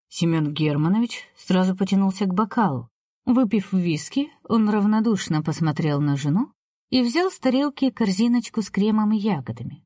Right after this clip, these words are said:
Кура стояла у окна и разговаривала с манерной блондинкой. Эту женщину я не знала.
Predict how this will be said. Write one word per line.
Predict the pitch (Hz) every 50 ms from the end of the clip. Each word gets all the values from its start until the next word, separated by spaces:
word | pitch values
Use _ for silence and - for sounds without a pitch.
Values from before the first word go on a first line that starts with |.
| _ _ _ _ _ _ _ _ _ _ _ _ _ _ -
Кура | - 220 185 180 175 175
стояла | 175 - - 196 170 170 170 165 165
у | 160 156
окна | 156 156 - 226 247 285 294 - _ -
и | 226 226
разговаривала | 208 208 196 196 208 220 240 233 233 220 233 226 220
с | - -
манерной | 214 214 214 214 226 226 214 226 226 226
блондинкой. | 208 196 240 247 247 247 254 247 - 285 269 202 - - - 147 165 185 _ _ _ _ _ -
Эту | - 202 202 214
женщину | 190 220 226 214 - - - 220
я | 214 214 214
не | 214 220 214
знала. | - 208 170 135 135 139